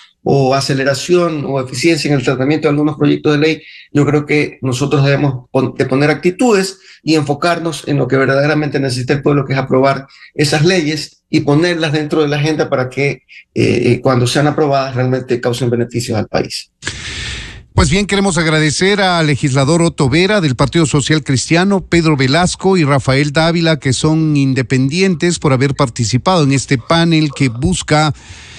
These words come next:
Speaker 2: eh, analizar lo que hace la Asamblea Nacional en materia de control político y lo que deja de hacer en materia legislativa.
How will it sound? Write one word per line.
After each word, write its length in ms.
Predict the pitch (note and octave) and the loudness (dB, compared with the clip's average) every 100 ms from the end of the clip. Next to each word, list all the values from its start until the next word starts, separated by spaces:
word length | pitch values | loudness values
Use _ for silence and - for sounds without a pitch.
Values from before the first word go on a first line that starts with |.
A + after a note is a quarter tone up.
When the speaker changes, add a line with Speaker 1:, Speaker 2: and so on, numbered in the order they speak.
| - - | -18 -2
Speaker 2:
eh, 420 | A#2 A#2+ A#2 A2 - | 2 4 2 0 0
analizar 800 | D3 C3+ B2 A#2 - - C3 | 0 0 -2 -2 0 0 0
lo 160 | B2 A#2+ | 0 -2
que 500 | - C3 C3+ C3 C#2 | -2 -2 0 -2 -4
hace 760 | - E3+ F#3+ - C#3 C#3+ C#3+ C3 | -2 0 0 0 0 0 0 -2
la 140 | B2 | 0
Asamblea 420 | B2 - B2+ D3 C#3+ | 0 0 2 2 2
Nacional 500 | B2 C3 C3+ E3 F3 | 0 0 0 2 0
en 140 | C3+ | 0
materia 320 | A#2 - E3 | 0 0 0
de 100 | D3+ | 0
control 480 | - B2 A2+ E3 D3+ | 0 -2 0 0 0
político 680 | C#3 C#3 G3 F#3+ F3 C#3+ D3+ | 0 0 0 0 -2 0 0
y 40 | |
lo 120 | C3+ | 0
que 100 | A#2+ | -2
deja 280 | D#3 G3 E3+ | -2 0 0
de 100 | D3+ | 0
hacer 260 | C3 F#3 G3 | 0 0 2
en 140 | F3 | 2
materia 360 | D3+ - F#3 F3 | 0 0 -2 0
legislativa. 920 | C#3 - C3+ B2 A2+ F3+ F3+ D3 | 0 -2 -4 -4 -4 -2 2 2